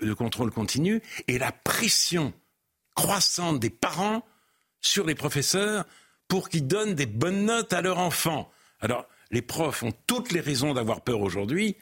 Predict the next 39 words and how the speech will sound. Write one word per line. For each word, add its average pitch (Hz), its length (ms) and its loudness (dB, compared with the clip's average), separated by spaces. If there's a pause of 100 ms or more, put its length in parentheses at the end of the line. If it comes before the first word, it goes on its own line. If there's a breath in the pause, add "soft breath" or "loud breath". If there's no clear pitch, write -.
(140 soft breath)
Ça 123 180 0
pourrait 110 340 -2
être, 95 220 -4
euh, 82 120 -2 (380 loud breath)
un 87 140 -2
nouveau 98 260 0
débat. 202 420 -2 (260 loud breath)
Mais 160 180 0
maintenant, 139 340 -2
il 214 60 2
y 165 40 2
a 131 40 -2
cette - 240 -2
peur 214 180 0
au 202 80 2
ventre. 208 340 -2
C'est 135 100 0
les 127 100 0
parents 180 260 -2
qui - 140 -2
vont 156 140 0
se - 160 0
plaindre. 185 500 0 (220 loud breath)
Donc, 131 80 0
il 156 40 0
y - 20 0
a 165 40 0
d'un 196 140 0
côté 196 600 -2 (160 loud breath)
les 131 80 0
parents 160 220 -2
qui - 140 -4
se 131 120 0
disent, « 123 280 -2 (220 loud breath)
Il 127 80 0
faut 202 200 0
faire - 240 -2
quelque 110 260 -2
chose 196 600 -2